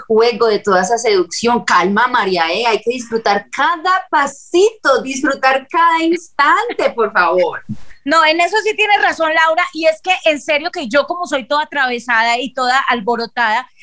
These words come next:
Speaker 2: lo que pasa es que yo sí quería que de una sola vez supieran que nos vienen a hablar de unos productos maravillosos, que ya los usamos, que vamos a ver cómo nos fue, pero pues obviamente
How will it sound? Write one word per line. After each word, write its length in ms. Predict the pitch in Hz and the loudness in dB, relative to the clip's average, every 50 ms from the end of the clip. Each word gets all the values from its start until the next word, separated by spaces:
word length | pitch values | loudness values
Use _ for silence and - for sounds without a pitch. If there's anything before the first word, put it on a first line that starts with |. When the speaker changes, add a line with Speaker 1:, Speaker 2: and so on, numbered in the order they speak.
| - - | -8 -2
Speaker 2:
lo 120 | 240 262 240 | 0 0 0
que 100 | 277 - | -2 -2
pasa 240 | - 247 247 202 311 | -2 -2 -2 -2 -4
es 80 | 311 | -6
que 100 | - 370 | -6 -6
yo 160 | 277 311 302 | -2 -2 -2
sí 160 | 285 - 320 - | -2 -4 -4 -2
quería 380 | - 320 320 311 302 294 320 320 | -2 -2 -2 -2 -4 -4 -4 -2
que 120 | 330 277 | -4 -2
de 80 | 247 240 | -2 -2
una 240 | 233 233 233 233 - | -2 -2 -2 -2 -2
sola 240 | 277 277 262 254 254 | 0 0 2 2 0
vez 100 | 262 - | -2 -4
supieran 580 | 294 247 - 285 349 269 240 247 277 311 - _ - - - - - - | -10 -8 -4 -2 0 0 0 0 -2 -4 -6 _ -14 -12 -12 -12 -8 -2
que 100 | - 415 440 349 | 0 0 2 2
nos 140 | 359 330 285 | 0 -2 -2
vienen 260 | 240 277 262 269 277 | 0 -2 -2 0 0
a 60 | 311 320 | 0 2
hablar 240 | 285 277 247 226 | 2 2 0 0
de 60 | 196 254 | -2 -4
unos 180 | 262 294 294 | -4 -4 -2
productos 460 | - 311 277 269 190 - - 285 294 | 0 0 0 0 -2 -2 -2 -2 0
maravillosos, 1500 | 262 320 311 311 311 311 311 302 302 302 294 214 277 330 339 349 359 349 - 381 359 359 359 359 349 349 320 294 - - - | -2 -2 -2 -2 0 0 0 -2 -2 -4 -6 -4 0 0 2 2 0 0 0 0 2 2 4 4 2 2 0 -2 -6 -4 -2
que 160 | 311 294 240 | -2 -2 0
ya 140 | 208 269 294 277 285 285 | 0 0 0 0 0 0
los 340 | 302 320 320 320 - - 254 - | 0 0 0 -2 -4 -10 -16 -8
usamos, 680 | - 311 302 277 - - - 311 311 320 330 330 311 - | -2 0 0 0 0 0 0 0 0 2 2 2 0 2
que 80 | - 294 | 0 -2
vamos 240 | 262 247 254 294 | -2 -2 -2 -2
a 80 | 320 311 | -2 -2
ver 120 | 285 254 220 | -2 -2 -4
cómo 180 | 254 254 294 | -4 -2 -2
nos 240 | 320 330 294 285 - | 0 0 -2 -4 -4
fue, 140 | - 311 349 427 453 - - - - - - - - _ | -2 0 2 2 0 -2 -8 -16 -14 -12 -12 -12 -10 _
pero 300 | - 349 370 381 359 330 339 359 349 | -2 0 2 2 2 2 2 2 2
pues 140 | - 277 254 254 | 0 -2 -2 0
obviamente 960 | 220 214 220 220 233 247 247 254 247 233 226 226 202 - 247 262 262 - _ | 0 0 0 2 2 0 0 0 0 -2 -2 -4 -4 -2 -2 -2 -2 -2 _